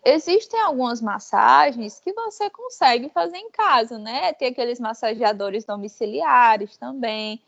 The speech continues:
Você pode comprar em qualquer farmácia. Tem a questão das pomadas, cremes, et cetera. Então, assim, tem várias técnicas que você pode aplicar em casa. Mas, é,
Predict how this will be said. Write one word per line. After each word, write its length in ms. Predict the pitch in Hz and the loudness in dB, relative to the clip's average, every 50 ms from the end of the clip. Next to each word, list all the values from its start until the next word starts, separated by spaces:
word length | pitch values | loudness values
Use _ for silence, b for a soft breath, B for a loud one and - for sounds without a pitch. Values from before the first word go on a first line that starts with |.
| _ _ | _ _
Você 320 | _ - - - - 269 | _ -20 -6 -2 0 0
pode 240 | 240 - 220 214 - | 2 0 -2 -2 -2
comprar 300 | - 240 226 - 208 196 | -8 -10 -6 -4 -6 -4
em 40 | 202 | -2
qualquer 360 | - 196 202 - 202 202 202 | -2 -2 -2 -2 -4 -6 -6
farmácia. 1040 | - 220 220 254 262 262 233 220 214 208 202 202 208 208 208 208 _ - 220 208 208 b b b b b b b - | -4 -6 -6 -4 -6 -8 -6 -6 -4 -4 -6 -6 -8 -10 -12 -12 _ -10 -8 -10 -10 b b b b b b b 2
Tem 80 | 294 | 4
a 80 | 277 277 | 4 4
questão 280 | - 240 247 254 262 220 | 4 0 -2 -2 -4 -4
das 200 | 208 208 208 - | -2 -2 -4 -4
pomadas, 800 | - 247 262 269 247 233 226 220 220 202 190 185 190 208 208 - | -8 -8 -6 -4 -2 -2 0 0 0 0 -2 -2 -4 -8 -10 -8
cremes, 680 | _ - 247 233 233 226 220 214 208 202 196 202 208 220 | _ -4 -2 -2 0 -2 -4 -6 -6 -8 -8 -6 0 0
et 180 | 208 208 208 | 0 0 0
cetera. 600 | - - - 220 208 208 208 202 208 208 - - | -4 -4 0 4 4 6 6 4 4 2 -2 -8
Então, 200 | 233 247 - 330 | -8 -4 -2 -2
assim, 280 | 427 427 - 311 233 220 | -2 -2 -2 -4 -4 -2
tem 300 | 226 - 262 277 311 302 | -2 -2 -2 -2 0 2
várias 380 | 320 311 415 480 622 539 - | 2 2 4 4 4 2 2
técnicas 680 | - - 247 240 285 - - 320 277 - - 233 240 - | 0 0 2 2 2 0 -4 -12 -8 -4 -4 -4 -4 -4
que 100 | - 285 | -6 -2
você 280 | 262 269 302 - - - - _ _ | -2 -2 -2 -2 -4 -8 -8 _ _
pode 500 | - 233 220 214 226 262 285 - 370 381 _ _ _ _ B B B B B B B | 4 6 6 6 4 2 -2 -6 -8 -10 _ _ _ _ B B B B B B B
aplicar 760 | - 214 220 _ - 285 302 _ - - 208 208 226 262 - - - - | 2 2 2 _ -6 -10 -10 _ 0 2 4 4 4 2 0 -6 -18 -16
em 140 | 220 269 | -16 -16
casa. 640 | 359 - - 370 359 294 - 214 214 220 220 214 208 _ b b b b b b b _ | -10 -6 -2 0 2 2 2 0 -2 -6 -14 -20 -20 _ b b b b b b b _
Mas, 800 | - 285 302 294 285 294 320 392 427 339 240 214 220 - - - - - | -16 -8 -6 -4 -4 -4 -2 -4 -4 -6 -6 -10 -12 -14 -18 -18 -10 -4
é, 420 | - 226 233 233 240 240 240 233 | -2 -2 0 0 0 -2 -2 -4